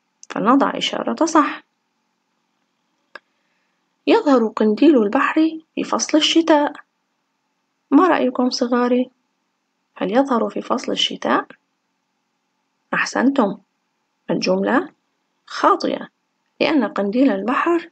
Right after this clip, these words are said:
يظهر في فصل الصيف. له أرجل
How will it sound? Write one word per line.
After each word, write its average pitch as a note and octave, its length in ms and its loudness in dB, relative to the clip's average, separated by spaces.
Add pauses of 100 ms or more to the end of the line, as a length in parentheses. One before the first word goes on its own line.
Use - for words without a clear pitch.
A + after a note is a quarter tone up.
(140)
يظهر A#3+ 380 -4
في - 140 -16
فصل G#3+ 340 -6
الصيف. C4+ 540 0 (2250)
له B3+ 460 4
أرجل C4 680 2